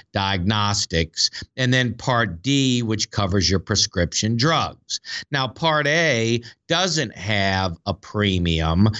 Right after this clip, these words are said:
So if you qualify for Part A through your working years, which most people do, they don't pay a premium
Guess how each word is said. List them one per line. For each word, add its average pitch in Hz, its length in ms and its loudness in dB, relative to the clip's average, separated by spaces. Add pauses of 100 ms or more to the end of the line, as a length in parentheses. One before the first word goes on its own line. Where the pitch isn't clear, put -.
(120)
So 123 140 0
if 110 120 0
you 131 120 2
qualify 131 920 0
for 120 160 -6
Part 113 440 2
A 104 240 2
through 110 180 0
your 110 200 2
working 104 520 2
years, 95 580 2
which 98 220 0
most 90 280 2
people 87 380 0
do, 139 560 0 (340)
they 127 180 2
don't 131 300 0
pay 156 320 2
a 120 80 0
premium 98 840 2